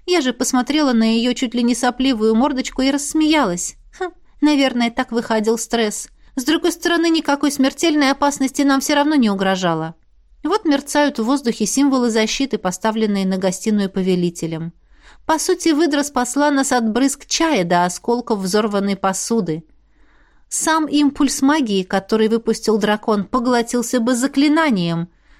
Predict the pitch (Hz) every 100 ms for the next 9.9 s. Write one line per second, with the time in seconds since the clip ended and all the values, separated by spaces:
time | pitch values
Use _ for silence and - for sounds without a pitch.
0 | - 453 466 427 392 359 262 220 226 220
1 | 226 220 220 - 226 - 247 214 170 170
2 | _ _ _ _ - - _ - 285 262
3 | 277 247 285 294 - 226 233 214 - -
4 | - _ _ - 247 254 240 190 180 -
5 | - - 240 302 285 339 339 330 294 285
6 | 294 254 339 330 262 285 294 - 262 262
7 | 247 247 247 - - - - 285 294 311
8 | - 320 339 302 294 285 - - - -
9 | 208 226 208 196 196 190 185 170